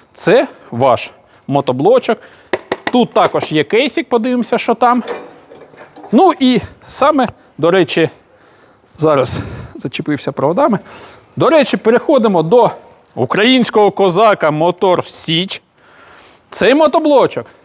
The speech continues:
замовляє Володимир з Вінницької області. Дивіться, Мотор Січ М Б тринадцять Є, який має за серце двигун від виробника Вейма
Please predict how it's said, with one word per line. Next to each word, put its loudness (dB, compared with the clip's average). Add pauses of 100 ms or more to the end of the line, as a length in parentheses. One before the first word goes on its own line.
(140)
замовляє 0 (680)
Володимир 2 (260)
з -12
Вінницької -2
області. 0 (440)
Дивіться, -2 (540)
Мотор 0
Січ -4
М 0
Б 2 (160)
тринадцять -2 (480)
Є, 2
який 0
має 2 (160)
за 0
серце 0
двигун 2 (440)
від 2
виробника 2
Вейма 2